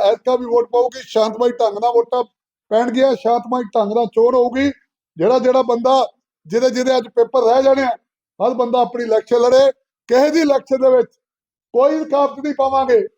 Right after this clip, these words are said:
ਅਸੀਂ ਸ਼ਰੇਆਮ ਕਹਿੰਦੇ ਹਾਂ ਕਿ ਕੋਈ ਰੁਕਾਵਟ ਨਹੀਂ, ਆਓ ਸਭ ਇਲੈਕਸ਼ਨ ਲੜੋ, ਪਿੰਡਾਂ 'ਚ ਜਾਓ, ਪ੍ਰਚਾਰ ਕਰੋ। ਅਸੀਂ ਨਹੀਂ ਏਦਾਂ ਦਾ ਕੰਮ ਕਰਦੇ।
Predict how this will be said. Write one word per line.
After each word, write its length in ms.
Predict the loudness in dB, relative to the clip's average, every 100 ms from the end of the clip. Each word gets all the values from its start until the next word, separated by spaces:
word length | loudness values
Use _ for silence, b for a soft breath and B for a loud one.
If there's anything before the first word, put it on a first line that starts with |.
| _ _ _ _ -6
ਅਸੀਂ 240 | -4 -2
ਸ਼ਰੇਆਮ 440 | 2 2 2 0 -2
ਕਹਿੰਦੇ 340 | -4 -2 0
ਹਾਂ 100 | -2 -4 _ _ _ _ _ _
ਕਿ 140 | 0 0 2
ਕੋਈ 320 | 0 0 0
ਰੁਕਾਵਟ 420 | -4 -2 -2 -4
ਨਹੀਂ, 160 | -4 0
ਆਓ 200 | 2 2
ਸਭ 220 | 0 -2
ਇਲੈਕਸ਼ਨ 340 | -2 -4 -4 -2
ਲੜੋ, 280 | 0 0 -2 -6 _ _ _ _ _ _ _
ਪਿੰਡਾਂ 320 | -6 -2 0 0
'ਚ 140 | 0
ਜਾਓ, 200 | 2 2 0
ਪ੍ਰਚਾਰ 400 | -4 -2 -2 0
ਕਰੋ। 340 | 0 2 2 -2 _ _ _ _ _ _ _ _ _ -6
ਅਸੀਂ 280 | -2 0
ਨਹੀਂ 100 | 2
ਏਦਾਂ 240 | 2 2 0
ਦਾ 100 | 0
ਕੰਮ 200 | -2 -4
ਕਰਦੇ। 360 | -2 -2 2